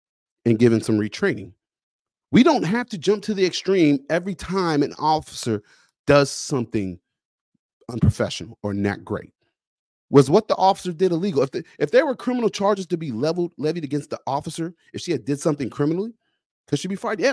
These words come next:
absolutely. But the officer did not commit a criminal act. As I heard a buddy say one time before, "It's not illegal to be a cunt, Pitts.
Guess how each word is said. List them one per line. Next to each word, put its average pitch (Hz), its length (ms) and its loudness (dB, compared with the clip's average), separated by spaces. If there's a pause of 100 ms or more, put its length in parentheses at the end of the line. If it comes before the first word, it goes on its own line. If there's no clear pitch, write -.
absolutely. 214 520 -4
But 98 240 -2 (260)
the - 60 -16 (100)
officer 185 460 -6
did 165 220 -6
not 180 440 -4
commit 165 480 -2
a 120 60 -6
criminal 117 480 -8
act. - 280 -14 (1300)
As 139 80 -4
I 156 100 4
heard 165 200 0
a 147 40 0
buddy 151 260 -2
say 151 180 -4
one 151 200 0
time 107 180 -4
before, 95 400 -6 (480)
"It's - 120 -14
not 127 160 2
illegal 127 300 0
to 117 80 -4
be 117 140 -2
a 101 40 -4
cunt, - 360 -6
Pitts. - 420 -12